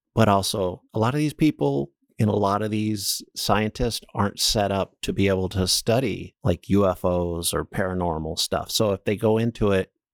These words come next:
it, it might be somebody that's not quite experienced enough to know not to use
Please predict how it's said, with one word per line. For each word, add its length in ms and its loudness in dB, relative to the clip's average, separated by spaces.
it, 160 -4
it 120 4
might 200 4
be 100 0
somebody 320 2
that's 260 -2
not 260 0
quite 220 0
experienced 560 -2
enough 260 2
to 120 0
know 220 2
not 260 2
to 80 0
use 440 0